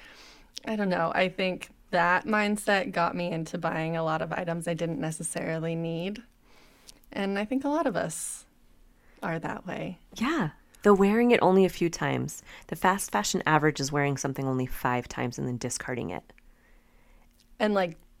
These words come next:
Speaker 2: And that's
Speaker 1: garbage
Speaker 2: Yeah.
Speaker 1: discard.
Speaker 2: And that's the average. Well, even donating it, um, then somebody else has to do something with it.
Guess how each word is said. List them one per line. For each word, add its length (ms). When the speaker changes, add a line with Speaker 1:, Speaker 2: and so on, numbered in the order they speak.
Speaker 2:
And 120
that's 120
Speaker 1:
garbage 520
Speaker 2:
Yeah. 360
Speaker 1:
discard. 200
Speaker 2:
And 180
that's 260
the 180
average. 360
Well, 160
even 300
donating 640
it, 340
um, 260
then 220
somebody 320
else 160
has 320
to 120
do 140
something 420
with 200
it. 320